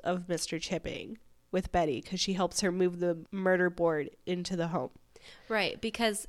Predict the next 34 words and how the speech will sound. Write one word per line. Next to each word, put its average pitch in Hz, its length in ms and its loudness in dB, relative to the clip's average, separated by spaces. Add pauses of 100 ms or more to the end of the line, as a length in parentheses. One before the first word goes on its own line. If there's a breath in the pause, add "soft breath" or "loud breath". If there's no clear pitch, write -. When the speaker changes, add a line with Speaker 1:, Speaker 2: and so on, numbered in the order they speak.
Speaker 2:
Alice 240 400 2
was 196 120 -2
also 185 420 2
taken 175 420 -2
off 165 280 -2
of 170 140 0
R 165 160 0
I 170 100 -2
V 165 120 -6
W. 165 540 -6 (240)
Speaker 1:
Right. 185 440 0 (180)
And 208 220 2
so, 247 800 6 (160)
why 208 540 6
is 208 240 4
it 170 320 2 (400)
that 202 160 6
only 202 300 6
a 185 60 4
few 208 220 0
episodes 202 500 2
later, 170 500 4 (140)
with 202 180 -4
no 190 180 4
resolution 185 600 2
to 185 160 -2
that, 156 340 -2 (540)
she's 196 380 -2
back 170 300 2
in 180 80 -2
the 175 60 0
blue 170 200 2
and 160 80 2
gold 160 380 0